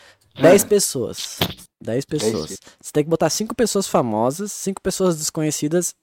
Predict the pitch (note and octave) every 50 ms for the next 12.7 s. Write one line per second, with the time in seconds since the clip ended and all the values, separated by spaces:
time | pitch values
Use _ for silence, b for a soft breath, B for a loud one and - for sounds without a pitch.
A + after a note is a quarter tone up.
0 | _ E3 E3 E3 E3 F3+ F3 - - - D#3 D3+ D#3 D#3+ - - A#2+ G2+ F#2+ G2+
1 | G2 - B2+ - - C#3 B2+ C3 D3 D#3+ D#3+ - E3 - E3 D#3 D3 D3+ C#3+ -
2 | D3+ - D3 C#3+ D#3+ E3 - - G#2+ E2 - - - _ _ _ _ _ _ _
3 | _ _ _ _ _ _ _ _ _ _ _ _ _ - B2 B2+ B2+ A2 A2 A2
4 | F3 F#3 E3 D#3+ G3+ A#3 - - - - D#3+ C#3+ D#3+ G3+ - - - - C#3 C3+
5 | - D3+ C3+ - - - C#3+ C#3 D3 F3 E3+ - E3 D3+ D3 C#3 - C3 B2 B2
6 | B2 B2+ A#2+ B2 C3+ D#3+ E3 D3 B2 A#2 A2 A2 A#2 A#2 A#2 A#2+ C3 C#3 B2+ A2+
7 | A2 A#2+ B2 - - - - - A#2+ A2+ G2 F2+ - b b b b b b b
8 | b _ - - - - G3+ - A3 G3 - G3 - - G3 E3+ E3+ F3+ F3 -
9 | - F3+ E3+ - F3 - - E3 D#3 E3 D#3+ - - D#3+ D3 B2 G#2+ G2 F#2+ -
10 | G#2+ A2 A#2+ A2+ G#2+ G2+ - _ _ _ _ _ _ _ _ _ b b b b
11 | b b b b b b _ _ _ _ _ _ _ _ _ _ _ - A2 G#2+
12 | A2 A2 G#2+ G#2 - - _ - G#2+ G#2 G2+ G2+ G2